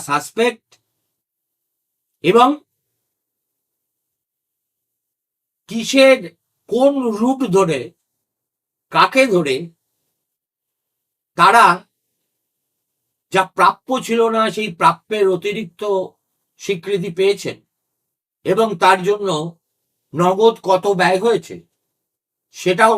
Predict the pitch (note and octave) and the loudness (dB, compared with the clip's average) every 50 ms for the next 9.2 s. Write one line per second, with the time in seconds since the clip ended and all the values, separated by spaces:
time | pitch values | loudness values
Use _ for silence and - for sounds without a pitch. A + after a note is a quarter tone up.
0 | G3 F3 E3+ F#3 F#3 F3 D#3+ C#3+ D3 D3+ D#3 D#3+ F3+ F#3+ F3 - C#3 C#3 D3 D3 | 0 0 0 0 0 -2 -4 -6 -6 -4 -4 -4 -4 -6 -6 -6 -6 -6 -6 -8
1 | D3 _ - D3+ - - D3+ C#3+ C3+ B2+ B2+ - - C3 G#2+ G#2 G#2 F2 E2+ D#2+ | -12 _ -14 -12 -8 -6 -6 -6 -6 -6 -8 -8 -10 -10 -12 -12 -14 -16 -16 -18
2 | _ _ _ _ _ _ _ _ _ _ _ _ _ _ _ _ _ _ _ _ | _ _ _ _ _ _ _ _ _ _ _ _ _ _ _ _ _ _ _ _
3 | _ _ _ _ _ _ _ _ _ _ _ - F#3 G3+ A3+ B3+ C4+ C#4 C#4 C4 | _ _ _ _ _ _ _ _ _ _ _ 0 0 0 2 0 0 0 0 -2
4 | E3+ - - F3 A3+ A#3 - - B3+ C#4 C#4+ D4+ D#4 D4+ C4+ - E3+ E3 - E3+ | -4 -6 -8 -8 -8 -8 -6 -4 -2 -2 -2 -2 -2 -2 -2 -2 -2 -4 -8 -10
5 | G#3+ A3+ A3 G3+ - - _ _ _ - C3+ - - D#3+ D#3+ D#3 C3+ A#2 F2+ E2+ | -10 -8 -10 -10 -12 -16 _ _ _ -4 -4 -2 -2 -4 -6 -6 -6 -10 -14 -16
6 | - _ _ _ _ _ _ _ _ _ _ _ _ _ _ _ _ _ _ _ | -20 _ _ _ _ _ _ _ _ _ _ _ _ _ _ _ _ _ _ _
7 | _ _ _ _ _ _ _ _ _ _ _ _ _ _ _ _ _ _ _ _ | _ _ _ _ _ _ _ _ _ _ _ _ _ _ _ _ _ _ _ _
8 | _ _ _ _ _ _ _ _ _ G#2+ B2+ C#3 D#3 D#3+ D#3 F3 E3+ E3 F#3+ F#3 | _ _ _ _ _ _ _ _ _ -8 -6 -4 -4 -2 0 0 0 0 0 0
9 | F3 G3 G3+ - | 0 0 -4 -6